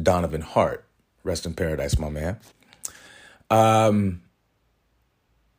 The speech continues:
Steve, a Nubian king, and Donovan,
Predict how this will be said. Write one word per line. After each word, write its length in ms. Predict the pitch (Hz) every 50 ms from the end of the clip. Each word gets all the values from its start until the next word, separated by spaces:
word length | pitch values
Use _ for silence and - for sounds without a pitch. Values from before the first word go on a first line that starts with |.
| _ _ _ _ _ _ _ _ _ _
Steve, 600 | - - - - 120 113 110 113 120 123 123 - - _ _ _ _ _ _ _ _ _ _ _ _ _ _ _ _ _ _ _ _ _ _ - _ _ _ _ _ _ _ _
a 60 | 90 92
Nubian 400 | 104 113 107 95 104 104 98 98
king, 460 | - 135 131 131 131 131 147 151 - - _ _ _ _ _ _ _ _ _ _ _ _ _ _ _ _
and 300 | 95 101 98 92 92 85
Donovan, 560 | 98 95 98 98 98 104 113 123 135 135 -